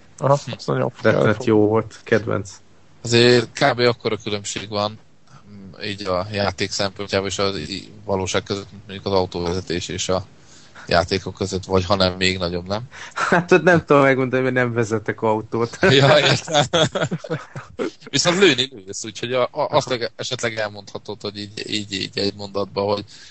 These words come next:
Speaker 3: hogy,
Speaker 1: Olyat
Speaker 3: ö,
Speaker 1: lehet, mint a
Speaker 3: ja,
Speaker 1: Desperado.
Speaker 3: játék-, játékok után azért, azért ez mennyire
Speaker 2: Igen,
Speaker 3: más?
Speaker 2: nem, nem óriási a különbség, tehát ezért egy eléggé egyszerű dolog. Tényleg,
Speaker 1: Meghúzni a
Speaker 2: oda
Speaker 1: rovat.
Speaker 2: tartod az irányba, és akkor meghúzod.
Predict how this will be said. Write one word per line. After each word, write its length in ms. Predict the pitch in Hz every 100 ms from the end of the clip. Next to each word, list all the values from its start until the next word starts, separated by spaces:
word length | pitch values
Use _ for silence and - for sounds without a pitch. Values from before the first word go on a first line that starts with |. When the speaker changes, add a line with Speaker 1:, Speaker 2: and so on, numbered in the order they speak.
| - - - -
Speaker 3:
hogy, 320 | - 110 104
Speaker 1:
Olyat 200 | - -
Speaker 3:
ö, 80 | 95
Speaker 1:
lehet, 300 | 135 135 -
mint 220 | 143 135
a 60 | 139
Speaker 3:
ja, 60 | 135
Speaker 1:
Desperado. 420 | 127 139 135 131 135
Speaker 3:
játék-, 460 | 143 131 - 127 -
játékok 500 | 147 131 135 127 120
után 380 | 127 120 113 113
azért, 380 | 113 113 113 110 110 -
azért 280 | 113 104 107
ez 460 | 107 104 - - -
mennyire 200 | 110 -
Speaker 2:
Igen, 220 | 147 180
Speaker 3:
más? 140 | 185 165
Speaker 2:
nem, 20 | 165
nem 200 | 190 123
óriási 560 | 110 107 104 107 - 117
a 80 | 101
különbség, 600 | - 110 110 - 110 113 -
tehát 260 | 123 - - - - -
ezért 400 | - 131 - 139
egy 180 | 139 147
eléggé 340 | 117 107 110
egyszerű 380 | 104 107 110 110
dolog. 400 | 107 110 107 104 - - - - - - _ _ -
Tényleg, 300 | - 107 101
Speaker 1:
Meghúzni 460 | 131 117 135 135 143
a 40 |
Speaker 2:
oda 120 | 139 139
Speaker 1:
rovat. 140 | 143
Speaker 2:
tartod 460 | 135 127 120 131 120
az 180 | 117 135
irányba, 440 | 120 113 113 113
és 160 | 110 113
akkor 220 | - 110
meghúzod. 640 | 107 104 - 98 101 104